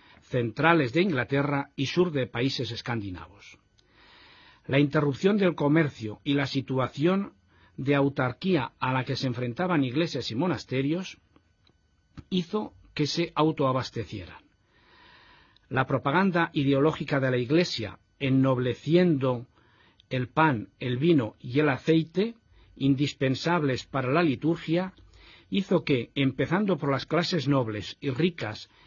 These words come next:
y poco a poco todos los que pudieron, se iniciase un consumo que iba a influir sobre las costumbres alimenticias germanas.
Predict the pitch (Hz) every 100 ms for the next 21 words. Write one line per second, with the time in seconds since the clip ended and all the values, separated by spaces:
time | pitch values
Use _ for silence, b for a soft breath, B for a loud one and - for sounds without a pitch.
0 | b 131 175 185 160 147 175 170 135 131
1 | - 175 160 143 - 135 - 110 135 175
2 | 220 226 b b b - - 147 139 175
3 | 202 - 180 185 202 175 151 - 175 190
4 | 190 - 147 180 151 - 135 143 135 -
5 | 127 190 226 b b b b - - 147
6 | 143 131 - - 175 175 175 175 - 139
7 | 135 127 120 156 - 139 139 - 120 95
8 | 85 - - -